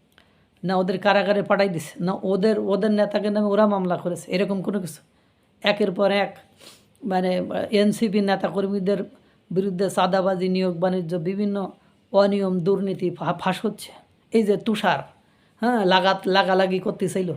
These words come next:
সেটা ফাঁস হয়ে গেছে। যারা লাগাইতে চাইলো সেই ফাঁস করে দিয়েছে। তো কই, তারে কি এনসিপি ফাঁসি দিছে নাকি? তা ড-, মানে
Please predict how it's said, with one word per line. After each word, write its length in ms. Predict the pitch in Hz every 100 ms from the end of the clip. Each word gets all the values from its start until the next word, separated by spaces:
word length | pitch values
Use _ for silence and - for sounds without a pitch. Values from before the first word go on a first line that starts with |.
| 143 _ _ _ _ _ -
সেটা 260 | - 190 202
ফাঁস 300 | - 208 202
হয়ে 120 | 185
গেছে। 260 | 165 170 160
যারা 240 | 185 202
লাগাইতে 440 | 208 196 190 190
চাইলো 280 | - 202 202
সেই 180 | - 214
ফাঁস 260 | 214 214 -
করে 220 | 208 170
দিয়েছে। 340 | 170 170 - - _ _ _ _ _ _ _ _ -
তো 80 | 208
কই, 260 | 214 185
তারে 260 | 170 185 190
কি 300 | 190 202 180 - _ _ _ _ -
এনসিপি 420 | 190 185 190 190
ফাঁসি 280 | 190 185 214
দিছে 220 | 196 -
নাকি? 260 | 160 139 165 -
তা 60 |
ড-, 260 | 175 185 175
মানে 220 | 175